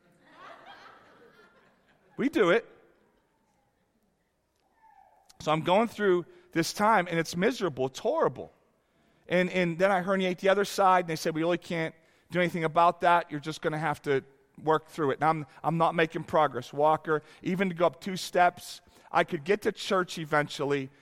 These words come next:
and preach, but that's all I could do. Somebody would have to help me up two steps, and I would sit down like this, and I would preach. Of course, I don't remember what I was preaching, but I preached.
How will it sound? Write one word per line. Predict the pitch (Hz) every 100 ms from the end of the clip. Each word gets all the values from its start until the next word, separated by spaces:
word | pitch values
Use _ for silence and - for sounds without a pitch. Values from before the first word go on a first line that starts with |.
| _
and | 143 147
preach, | - - 170 147 -
but | 127
that's | 143 -
all | 139 147
I | 139
could | 147
do. | 135 127
Somebody | - 156 160
would | 143
have | 147
to | 139 147
help | 160 -
me | 160 156
up | 147 - _ _ -
two | 147
steps, | 156 - 135 131 - - _ _ _ _ _ -
and | 147
I |
would | 135 139
sit | - 165 -
down | 156 147
like | 156 151 -
this, | 127 131 - - _ _ _ _ _ _ _ _ _
and | 131
I | 127
would | 135 135
preach. | - 131 95 - - _ _ _ _ _ _ _ _ _ _ _ _ _ _
Of | -
course, | 139 143
I | 147
don't | 147 143
remember | 143 160 147 131
what | 131
I | 120
was | -
preaching, | - 120 - 127
but | 120
I | 117
preached. | 131 131 101 - _